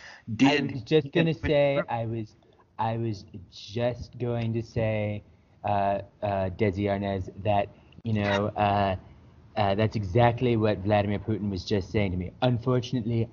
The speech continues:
Speaker 2: I didn't understand any of it. Prime minister, what's a prime minister? Have I ever even met one? I don't know. Maybe.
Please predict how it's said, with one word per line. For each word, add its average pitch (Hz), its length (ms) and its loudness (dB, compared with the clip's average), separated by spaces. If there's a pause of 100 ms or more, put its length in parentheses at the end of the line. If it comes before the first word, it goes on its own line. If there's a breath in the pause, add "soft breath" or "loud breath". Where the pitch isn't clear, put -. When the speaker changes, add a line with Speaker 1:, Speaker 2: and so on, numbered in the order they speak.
Speaker 2:
I 113 140 6
didn't 113 340 2
understand 101 880 -4
any 95 300 0
of 87 140 -4
it. 87 240 -12
Prime 131 240 6
minister, 123 500 0
what's 123 240 0
a 131 60 2
prime 117 280 0
minister? 107 320 -4
Have 113 200 2
I 120 180 4
ever 117 220 2
even 107 260 2
met 104 180 2
one? 113 280 -2
I 110 120 2
don't 98 220 -2
know. 85 320 -4
Maybe. 101 380 2